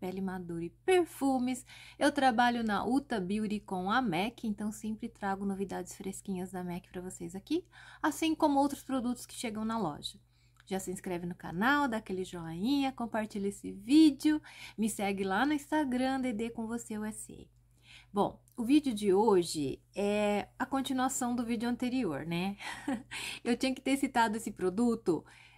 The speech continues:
é, no vídeo que eu fiz em parceria com a Simone e a Cianaí, e eu esqueci durante, é, eu tava mostrando os produtos que eu tinha, fazendo a maquiagem com os produtos que eu tinha adquirido ultimamente,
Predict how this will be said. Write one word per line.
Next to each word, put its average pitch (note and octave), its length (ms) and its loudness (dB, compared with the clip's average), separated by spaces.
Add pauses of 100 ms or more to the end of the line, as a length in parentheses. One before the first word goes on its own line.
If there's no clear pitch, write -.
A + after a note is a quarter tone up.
(120)
é, G3 680 2
no G#3+ 200 0
vídeo A3+ 440 0
que A#3+ 120 -2
eu A3+ 60 0
fiz A3+ 200 -4
em A3 80 -2
parceria G#3+ 540 -2
com G#3+ 80 -6
a G#3+ 60 -4
Simone G3+ 520 0
e G#3 40 -2
a G#3 80 -2
Cianaí, F#3 760 -2 (480)
e A#3+ 480 2
eu B3 200 2
esqueci A#3+ 640 -2
durante, A3 800 0
é, F3+ 440 0
eu G3 60 -2
tava G3 200 -2
mostrando G3 320 -2
os - 80 -6
produtos G3+ 420 -6
que - 100 -6
eu F#3+ 60 -4
tinha, F#3 380 -2
fazendo B3 320 -2
a - 20 2
maquiagem A#3 420 0
com - 60 -20
os - 60 -20
produtos F#3+ 400 -4
que - 100 -8
eu F#3+ 40 -6
tinha F#3 180 -6
adquirido F3+ 680 -4
ultimamente, G3+ 760 -4